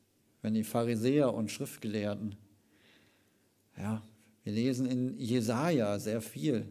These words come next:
über den Tod von Jesu. Und diese Schriften kannten die Pharisäer und Schriftgelehrten. Aber er sagt ihnen nochmal, „Passt auf, ihr kriegt am Ende nochmal ein Zeichen, ein großes, endgültiges, ein richtiges, fettes Zeichen.“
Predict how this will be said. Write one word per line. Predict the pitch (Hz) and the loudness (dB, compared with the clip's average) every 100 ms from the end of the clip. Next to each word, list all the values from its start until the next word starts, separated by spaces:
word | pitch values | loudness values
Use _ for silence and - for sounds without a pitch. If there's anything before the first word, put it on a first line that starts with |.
| - - _ _ _ _ _ | -12 -20 _ _ _ _ _
über | - 104 | -4 -2
den | 107 104 | -2 -2
Tod | 139 156 | -2 -2
von | - 104 | -2 -4
Jesu. | 101 120 110 98 104 - _ _ _ _ _ _ _ _ _ - | -2 -4 -4 -6 -12 -20 _ _ _ _ _ _ _ _ _ -6
Und | 110 107 | -4 -2
diese | 107 | -2
Schriften | 107 113 - 110 | -2 -4 -6 -6
kannten | 110 139 202 135 | -2 -2 0 -4
die | 98 98 - | -4 -6 -8
Pharisäer | - 92 95 101 92 95 90 | -8 -6 -6 -6 -4 -4 -4
und | 90 87 | -8 -12
Schriftgelehrten. | - - - 80 80 101 - _ _ _ _ _ _ _ _ _ _ _ _ - | -14 -12 -10 -8 -10 -12 -16 _ _ _ _ _ _ _ _ _ _ _ _ -10
Aber | - 98 | -6 -2
er | 107 117 | -2 0
sagt | 123 131 - | 0 -2 -4
ihnen | 147 151 147 | -2 0 0
nochmal, | 180 - 110 117 | -2 -2 -2 -2
„Passt | 120 113 107 | -4 -8 -4
auf, | 120 156 | -4 -4
ihr | 120 | -6
kriegt | - 208 - - | -8 -8 -10 -8
am | 110 | -6
Ende | 107 139 135 | -4 -6 -6
nochmal | 127 - 131 127 - | -6 -6 -4 -4 -4
ein | 113 120 | -4 -4
Zeichen, | 151 170 151 113 | -4 -4 -4 -8
ein | 104 | -8
großes, | - 151 151 101 117 | -4 -4 -2 -6 -6
endgültiges, | 143 151 107 107 104 113 113 | -6 -4 -6 -8 -10 -10 -8
ein | |
richtiges, | 110 147 110 107 - | -8 -8 -10 -10 -8
fettes | - - 104 - | -6 -6 -6 -8
Zeichen.“ | - - - - | -10 -10 -10 -14